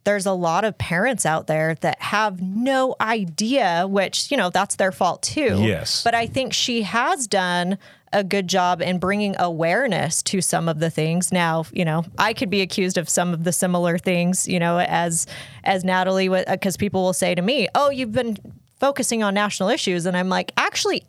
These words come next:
Speaker 1: every issue that I've brought out publicly for the most part has been something that an
Speaker 2: In the city.
Speaker 1: actual constituent has
Speaker 2: Yes.
Speaker 1: brought to me or an actual event that happened in Saint George City." But yet I'll get accused of,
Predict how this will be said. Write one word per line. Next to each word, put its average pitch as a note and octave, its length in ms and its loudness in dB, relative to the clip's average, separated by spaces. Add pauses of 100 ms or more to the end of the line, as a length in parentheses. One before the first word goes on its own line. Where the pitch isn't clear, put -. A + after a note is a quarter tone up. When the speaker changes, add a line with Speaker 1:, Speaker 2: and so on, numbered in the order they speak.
(100)
Speaker 1:
every B3 340 2
issue B3+ 340 0
that G3 140 2
I've F#3 160 0
brought F3 240 2
out G3 200 2
publicly G3+ 440 -2
for G#3 160 -2
the G3+ 100 0
most G3 260 0
part G#3 200 0
has F#3 160 0
been F#3 200 0
something F#3+ 480 0 (320)
that G3+ 240 2
an F#3+ 160 2
Speaker 2:
In A3 80 2
the G3+ 100 4
city. A3+ 180 2 (120)
Speaker 1:
actual B3 140 2
constituent A#3+ 920 0
has - 160 2
Speaker 2:
Yes. D#3+ 80 0
Speaker 1:
brought G3+ 240 2
to - 80 -2
me G3+ 200 0
or G3 180 0
an F#3 320 0
actual A3 480 0
event G3+ 540 0
that - 120 0
happened G3 400 0
in F#3 140 0
Saint G3 280 0
George G3 320 0
City." G3+ 540 0 (400)
But A3 160 0
yet G#3+ 180 2
I'll G3+ 120 2
get G3 160 0
accused G3 480 0
of, F3 120 -2